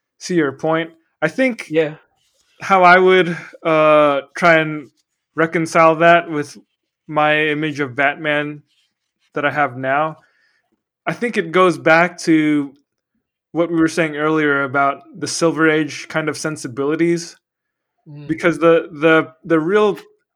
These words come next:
Speaker 1: paranoid prep time Batman didn't really come into play until around this era, you know, like, around, until around the nineties. But I think if we're, if we're looking at these characters as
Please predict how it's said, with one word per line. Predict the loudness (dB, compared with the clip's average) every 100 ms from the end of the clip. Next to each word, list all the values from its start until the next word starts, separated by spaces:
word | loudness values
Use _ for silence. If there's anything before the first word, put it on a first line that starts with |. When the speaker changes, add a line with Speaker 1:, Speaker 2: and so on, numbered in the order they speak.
| _
Speaker 1:
paranoid | 0 2 4 2 0 0 -2
prep | -2 -2
time | -2 -4 -4
Batman | 0 0 0 -6 -6 -6 -10 -12
didn't | -8 -6 -4
really | -4 -2 -2 -4 -10 _ _ _ _ _
come | -6 -4
into | -4 -10
play | -8 -4 -2 -4
until | -8 -12 -6 -4 -2 -4 -6 -14 _ _ -12
around | -4 -2 -2 -2
this | -8 -6
era, | -6 -4 -6
you |
know, | -6 -6
like, | -6
around, | -4 -4 -4
until | -4 -4
around | -2 -2 -4
the |
nineties. | -6 -4 -4 -6 -8 -10
But | -12 -10 -10 _ _ _ _ _ _ _ _
I | -12
think | -4 -4 -2
if | -2
we're, | 0 0 0
if | -4
we're | -2
looking | 0 -2 -2 -4
at | -4 -4
these | -4 -6
characters | -4 -4 -4 -2 0 0 -2
as | -10 -8 -6 -6 -10